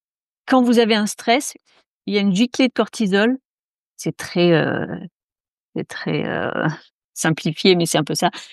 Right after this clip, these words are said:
Il y a une giclée de cortisol qui fait que ça a plus accès. Et quand on ocytocine, on retrouve ça. D'où l'importance du plaisir, du rire, de la joie,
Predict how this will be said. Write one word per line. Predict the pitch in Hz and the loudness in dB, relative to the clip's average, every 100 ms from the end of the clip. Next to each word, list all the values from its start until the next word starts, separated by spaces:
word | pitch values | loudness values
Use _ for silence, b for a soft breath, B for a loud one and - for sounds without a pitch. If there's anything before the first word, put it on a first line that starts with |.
| - | -2
Il | |
y | 208 | 0
a | |
une | 202 | 2
giclée | 226 233 269 | 2 2 2
de | |
cortisol | - 233 - 214 233 226 | 2 -2 -2 0 0 0
qui | - | -4
fait | 190 208 | -6 -6
que | - | 0
ça | 175 | 0
a | - - 427 - _ | 0 2 2 0 _
plus | - 233 | -4 -2
accès. | 190 - 226 - _ _ _ _ _ _ _ | -2 -4 -6 -6 _ _ _ _ _ _ _
Et | 240 262 262 - _ _ - | 2 4 2 -2 _ _ -2
quand | 339 330 262 | 0 2 2
on | 240 240 | 2 2
ocytocine, | 247 240 - 254 220 202 196 - 202 208 247 175 208 _ _ _ _ _ _ _ _ _ _ _ _ _ _ _ _ _ _ _ _ _ _ | 0 0 -6 -10 -6 -6 -6 -8 -6 -4 -2 -4 -8 _ _ _ _ _ _ _ _ _ _ _ _ _ _ _ _ _ _ _ _ _ _
on | 196 190 | -10 -6
retrouve | 175 170 - 156 | -6 -6 -12 -12
ça. | - 165 - _ _ _ _ _ _ | -10 -12 -14 _ _ _ _ _ _
D'où | 180 165 247 285 - | -2 4 6 4 2
l'importance | - 196 190 220 196 233 240 | 0 0 2 0 0 0 0
du | 196 180 | 0 -6
plaisir, | - 196 175 180 226 214 | -2 0 0 2 2 2
du | 170 180 | 0 -2
rire, | 156 202 226 208 | 0 0 2 2
de | 180 | 0
la | 165 170 | 0 0
joie, | 170 180 214 | 0 2 0